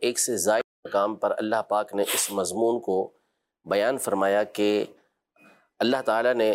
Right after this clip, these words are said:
جو زندگی اور موت کو پیدا کیا، انسان کو پیدا کیا، تو اس کا ایک مقصد بیان کیا کہ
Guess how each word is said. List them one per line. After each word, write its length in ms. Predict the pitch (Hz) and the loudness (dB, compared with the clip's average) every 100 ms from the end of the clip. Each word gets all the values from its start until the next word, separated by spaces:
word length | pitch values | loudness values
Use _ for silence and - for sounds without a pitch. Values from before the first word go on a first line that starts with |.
| 92 | 2
جو 120 | 101 | 0
زندگی 420 | 107 110 110 113 | 2 2 0 2
اور 160 | 123 107 | 2 2
موت 280 | 107 104 - | 2 0 0
کو 100 | 117 | -2
پیدا 320 | 190 95 107 | 0 0 0
کیا، 400 | - 90 95 87 | -2 0 0 0
انسان 480 | - 104 - 107 120 | -2 -2 0 0 0
کو 120 | 117 | -2
پیدا 300 | 101 107 113 | 0 0 0
کیا، 280 | 110 - 95 | -4 -2 -2
تو 120 | - | 0
اس 140 | 92 - | -2 0
کا 80 | 127 | -2
ایک 140 | 143 | -2
مقصد 280 | 131 131 - | -2 -2 0
بیان 320 | 147 131 123 | 0 0 -2
کیا 160 | 120 123 | -2 -2
کہ 120 | 123 | -2